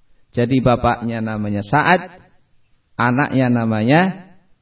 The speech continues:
Sa'id. Ya, maknanya sama, bahagia ya. Malik Ibn Sinan, yaitu Malik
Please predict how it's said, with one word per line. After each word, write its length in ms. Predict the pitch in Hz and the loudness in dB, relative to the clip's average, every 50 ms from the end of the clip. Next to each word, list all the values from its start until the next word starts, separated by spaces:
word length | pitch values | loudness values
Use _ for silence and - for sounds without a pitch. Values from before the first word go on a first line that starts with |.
| _ _ | _ _
Sa'id. 880 | - - - 127 123 117 131 151 156 160 151 135 - - - 143 - - _ _ _ _ _ _ | -14 -2 0 2 2 4 4 6 6 6 6 4 2 -4 -12 -20 -20 -20 _ _ _ _ _ _
Ya, 320 | 98 95 90 87 87 - 117 | -10 -8 -8 -8 -6 -4 -4
maknanya 320 | 113 107 120 135 147 147 | -2 0 2 2 2 2
sama, 560 | 147 135 127 120 117 104 98 104 95 - - - - | 2 2 0 0 0 -2 -4 -8 -16 -20 -20 -10 -6
bahagia 480 | 101 107 110 104 - - 113 107 98 | -2 -2 -2 -2 -2 0 0 0 0
ya. 200 | 92 92 90 90 - - - _ _ _ _ _ _ - - - - - - - - - - _ - _ _ - _ _ - _ - - - - - - - | 0 -2 -4 -6 -10 -14 -20 _ _ _ _ _ _ -20 -20 -20 -20 -20 -20 -20 -20 -20 -20 _ -20 _ _ -20 _ _ -20 _ -20 -20 -20 -20 -20 -18 -8
Malik 480 | - 131 175 202 202 185 180 175 - | 0 2 4 6 6 6 6 6 6
Ibn 160 | 170 165 - 156 147 | 4 4 6 4 2
Sinan, 720 | 139 - - 131 127 135 135 139 139 127 107 98 101 - - - - - - | 2 0 -2 0 0 2 2 2 0 0 -2 -4 -8 -12 -18 -20 -20 -20 -20
yaitu 480 | - - 107 117 113 - - 147 156 175 190 202 202 - 208 - - - | -10 -6 -4 -4 -4 -2 0 4 6 8 8 8 6 4 0 -8 -10 -4
Malik 800 | 123 113 123 147 156 151 139 139 151 180 175 180 180 - - - | -2 0 2 2 2 4 4 4 2 2 0 -2 -12 -18 -18 -20